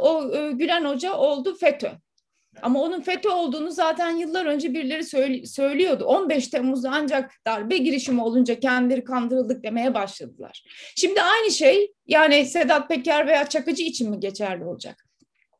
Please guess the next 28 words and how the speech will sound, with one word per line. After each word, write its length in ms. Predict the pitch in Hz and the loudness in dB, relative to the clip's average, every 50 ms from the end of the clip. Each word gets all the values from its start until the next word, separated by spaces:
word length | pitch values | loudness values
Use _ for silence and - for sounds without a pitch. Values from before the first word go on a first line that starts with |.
| _ - | _ 4
Neden 360 | 240 233 233 233 320 359 339 | 6 6 6 6 6 4 4
o 80 | 277 392 | 4 4
zaman 380 | 311 359 339 359 349 330 285 254 | 4 4 4 6 4 4 4 2
bu 120 | 330 247 | 2 2
Çakıcı 360 | - 311 269 - 320 233 302 | 0 0 0 2 2 2 2
gibi 320 | 262 262 277 240 302 240 240 | 2 0 0 0 -2 -2 -2
bir 260 | 294 240 - - - | 0 0 0 0 0
adam, 360 | 220 254 277 285 254 254 254 - - _ _ _ - | 2 2 4 4 4 2 2 -2 -16 _ _ _ 2
e, 260 | 254 262 277 277 285 | 4 6 6 6 4
mafya 400 | 233 262 302 359 - - 302 302 | 4 4 4 2 2 0 -2 0
lideri, 640 | 247 254 233 196 277 277 233 269 262 240 226 - - | 0 0 0 -2 -2 0 0 0 0 -2 -2 -6 -4
e, 180 | 226 254 262 | -2 -2 0
muhalefet 580 | 233 240 277 277 277 277 320 - 302 277 - - | 0 0 0 0 -2 -2 -4 -6 -8 -10 -10 -8
liderini 360 | 233 240 269 262 269 285 247 | -4 0 2 2 2 2 0
açıkça 400 | - 247 - 349 311 - - 311 | -2 -4 -4 -4 -6 -4 -6 -6
tehdit 380 | 254 269 262 240 247 339 339 - | -2 0 0 0 0 -2 -4 -2
edebiliyor 560 | - - 254 294 254 226 226 220 226 226 220 | -4 -4 -4 -2 -2 -4 -4 -4 -4 -4 -2
ya? 280 | 208 220 226 254 233 226 | -2 0 0 0 0 0
Buldunuz 420 | 254 262 240 285 320 403 403 392 | 0 -2 0 -2 -4 -4 -4 -4
mu, 140 | 349 339 247 | -4 -4 -2
ceza 380 | 240 247 220 226 262 277 285 277 | -2 0 0 2 2 2 2 2
verdiniz 460 | 254 254 269 247 247 285 330 359 392 | 2 2 2 0 0 -2 -4 -4 -6
mi, 100 | 370 302 | -6 -6
ifadesini 560 | 254 - 240 226 240 220 247 240 - 240 247 | -4 -2 -2 -2 -2 -2 -4 -4 -4 -4 -2
alabildiniz 600 | 247 247 269 - 247 262 269 262 381 370 285 247 | -2 0 -2 -2 -2 -4 -6 -6 -6 -6 -2 0
mi? 80 | 247 254 | 2 2
Ne 60 | 294 | 4
yaptınız? 800 | 339 381 359 - - - - 202 180 247 247 - - - _ | 4 4 2 2 0 -6 -14 -14 -12 -12 -14 -16 -18 -20 _